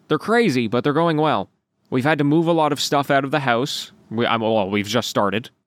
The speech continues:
Of course, I do the Gaming Observer every day, and I'm starting these new projects for the speedrunning videos. Of course, I have a part-time job.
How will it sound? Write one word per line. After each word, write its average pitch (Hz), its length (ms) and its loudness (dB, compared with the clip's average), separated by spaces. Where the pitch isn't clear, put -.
Of 120 140 -8
course, 160 260 2
I 151 80 2
do 147 300 4
the 135 80 2
Gaming 139 280 0
Observer 139 440 0
every 131 220 0
day, 120 220 0
and 139 120 0
I'm 117 80 -2
starting 127 280 0
these 120 220 -2
new 123 140 0
projects 117 520 -2
for 117 120 -2
the 107 60 0
speedrunning 117 540 0
videos. 98 520 -2
Of 143 100 -14
course, 170 300 0
I 151 80 4
have 143 200 4
a 135 160 2
part-time 147 520 0
job. 139 420 2